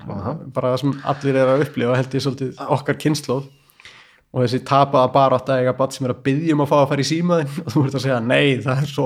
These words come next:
Speaker 2: óhollt", og svo ertu sjálfur í símanum.
Speaker 1: Já, já.
Speaker 2: Þetta er bara eins og, "Já, já, fimm mínútur, þú mátt fara í fimm mínútur, en skila hann svo aftur." Og svo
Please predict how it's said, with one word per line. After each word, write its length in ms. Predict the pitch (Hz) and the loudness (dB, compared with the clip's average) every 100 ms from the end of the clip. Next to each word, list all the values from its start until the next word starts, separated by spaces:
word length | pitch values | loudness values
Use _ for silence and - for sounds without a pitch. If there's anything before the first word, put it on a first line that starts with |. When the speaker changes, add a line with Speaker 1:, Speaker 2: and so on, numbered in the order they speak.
| 139 | 2
Speaker 2:
óhollt", 400 | 139 131 123 - | 2 0 -4 -6
og 80 | - | -8
svo 140 | 156 | -6
ertu 160 | 170 151 | -6 -6
sjálfur 400 | - 220 226 214 | -6 -4 -4 -4
í 60 | 220 | -4
símanum. 360 | 247 226 208 | -4 -4 -2
Speaker 1:
Já, 300 | 113 95 87 - | -2 -2 -6 -12
já. 140 | 107 - _ _ _ - | -18 -20 _ _ _ -8
Speaker 2:
Þetta 60 | |
er 40 | 127 | -2
bara 160 | 131 | 0
eins 120 | 127 127 | 0 -2
og, 180 | 135 | -2
"Já, 100 | 135 160 | 2 4
já, 140 | 180 175 - | 4 2 -2
fimm 260 | 180 202 196 | 0 2 4
mínútur, 380 | 175 165 160 160 - | 4 4 0 -2 -8
þú 160 | 139 147 | -4 -2
mátt 160 | 147 | 0
fara 80 | 165 | -2
í 60 | 156 | 2
fimm 180 | 190 180 | 2 4
mínútur, 380 | 170 151 151 147 | 4 2 0 -2
en 100 | 127 | -4
skila 240 | - 233 240 | 2 4 4
hann 80 | 208 | 6
svo 80 | 220 | 4
aftur." 320 | 196 175 139 - _ _ _ _ _ _ _ _ - | 4 0 -2 -6 _ _ _ _ _ _ _ _ -14
Og 80 | |
svo 140 | 107 | -8